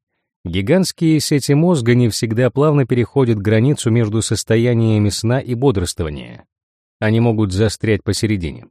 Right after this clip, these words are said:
С учётом колоссального объёма нейронной координации, требуемой для такого перехода, включая смену схем в системах нейромедиаторов,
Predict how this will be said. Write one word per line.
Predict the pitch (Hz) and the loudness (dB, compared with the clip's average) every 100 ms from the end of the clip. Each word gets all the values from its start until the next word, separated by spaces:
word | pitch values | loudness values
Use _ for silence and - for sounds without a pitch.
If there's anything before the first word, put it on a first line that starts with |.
| _ _ _ _ _ | _ _ _ _ _
С | - | -6
учётом | 127 - 196 160 | -4 -2 0 0
колоссального | - 156 - 170 160 151 147 | 2 2 2 2 4 4 4
объёма | 127 139 139 135 | 2 2 4 2
нейронной | - 120 127 131 127 113 110 | 2 2 4 4 4 4 2
координации, | 95 113 107 123 196 - 87 78 | 2 0 2 0 0 -2 -4 -4
требуемой | 107 104 92 98 92 92 | -2 -2 0 0 2 0
для | 85 98 | 0 -2
такого | 107 104 90 | -2 -2 -2
перехода, | 113 117 - 76 - _ _ _ _ _ | -2 -4 -4 -8 -10 _ _ _ _ _
включая | - 107 - 113 104 | -4 -2 0 0 2
смену | 95 104 101 95 | 0 0 2 0
схем | 90 - 104 92 | -2 -4 -4 -4
в | |
системах | - 98 - 104 92 82 _ | -4 -6 -4 -2 -2 -4 _
нейромедиаторов, | 110 107 107 98 92 90 95 151 - 65 - | 0 2 2 0 0 0 0 0 -2 -10 -16